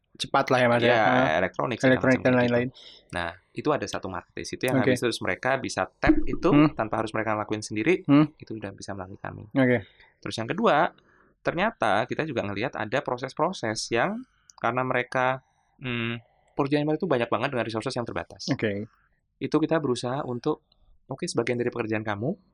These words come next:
Speaker 2: pekerjaan teman-teman travel,
Speaker 1: Hmm.
Speaker 2: itu kita handle."
Speaker 1: Oke.
Speaker 2: Contohnya, pembayaran, kan tadi saya bilang
Speaker 1: Hmm,
Speaker 2: kita
Speaker 1: hmm,
Speaker 2: ada
Speaker 1: hmm, hmm.
Speaker 2: pembayaran. Jadi mereka udah nggak usah nagih-nagih lah.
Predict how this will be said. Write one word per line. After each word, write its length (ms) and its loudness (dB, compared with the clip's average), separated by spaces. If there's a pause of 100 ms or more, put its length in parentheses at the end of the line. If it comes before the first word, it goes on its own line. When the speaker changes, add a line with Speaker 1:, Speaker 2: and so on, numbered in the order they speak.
(160)
Speaker 2:
pekerjaan 480 -4
teman-teman 640 -4
travel, 360 -4
Speaker 1:
Hmm. 220 6
Speaker 2:
itu 160 -6
kita 220 -6
handle." 320 -8 (420)
Speaker 1:
Oke. 300 2 (200)
Speaker 2:
Contohnya, 600 -2 (920)
pembayaran, 480 2
kan 160 -6
tadi 160 -4
saya 160 2
bilang 160 8
Speaker 1:
Hmm, 140 10
Speaker 2:
kita 100 4
Speaker 1:
hmm, 240 6
Speaker 2:
ada 100 2
Speaker 1:
hmm, 60 0
hmm. 160 0
Speaker 2:
pembayaran. 320 -8
Jadi 220 0
mereka 260 0
udah 140 4
nggak 100 4
usah 140 2
nagih-nagih 420 4
lah. 120 2